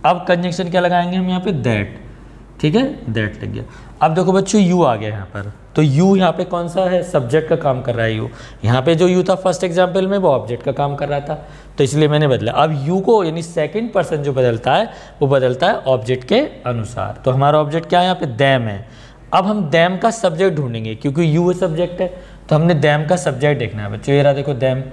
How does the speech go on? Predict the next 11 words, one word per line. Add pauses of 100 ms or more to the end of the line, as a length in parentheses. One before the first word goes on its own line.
(280)
मैंने
आपको
पहले
बनाया
था,
तो
them
का
subject
क्या
होगा?